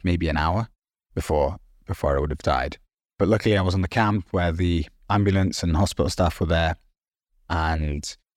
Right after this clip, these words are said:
I didn't just get the financial aspect from it, as I told you, that allowed me to travel. I got some massive life lessons from that incident. They took me to the hospital on camp. They told me that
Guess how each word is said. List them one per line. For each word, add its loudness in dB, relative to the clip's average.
I 6
didn't 4
just -2
get 4
the 4
financial 2
aspect 0
from 2
it, 2
as -2
I 0
told 2
you, 2
that 0
allowed 2
me -2
to -6
travel. 0
I 0
got 2
some -2
massive 0
life -2
lessons -2
from 2
that 0
incident. -2
They 4
took -2
me 4
to -2
the 2
hospital -2
on 0
camp. -2
They 2
told 0
me 4
that 2